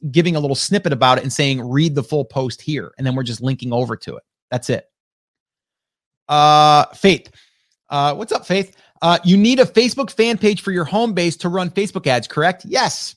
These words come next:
you do. If you have a Facebook group, you need a Facebook fan page anyway, right? So Facebook fan page is really the thing that sets you up to be able to have a group and also to run ads. I would say the Facebook fan page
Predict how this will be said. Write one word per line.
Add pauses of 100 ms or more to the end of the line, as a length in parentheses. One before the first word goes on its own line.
(120)
you
do. (840)
If
you
have
a
Facebook
group, (440)
you
need
a
Facebook
fan
page
anyway, (120)
right?
So
Facebook
fan
page (100)
is
really
the
thing
that
sets
you
up
to
be
able
to
have
a
group (640)
and
also
to
run
ads. (360)
I
would
say (260)
the
Facebook
fan
page